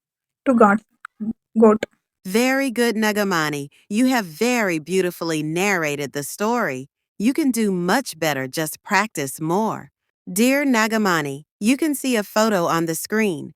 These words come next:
Speaker 2: Please describe it using prepositions.
Speaker 1: This is a bathroom.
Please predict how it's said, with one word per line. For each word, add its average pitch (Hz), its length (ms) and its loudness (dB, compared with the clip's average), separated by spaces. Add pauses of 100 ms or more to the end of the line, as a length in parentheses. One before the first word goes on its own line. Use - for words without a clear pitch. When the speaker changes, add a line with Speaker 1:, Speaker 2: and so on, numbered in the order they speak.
(280)
Speaker 2:
Please 277 360 0
describe 226 520 -2
it 165 120 -4
using 196 400 -2
prepositions. 208 960 -4 (3500)
Speaker 1:
This 254 180 4
is 240 200 4
a 247 80 10
bathroom. 233 400 6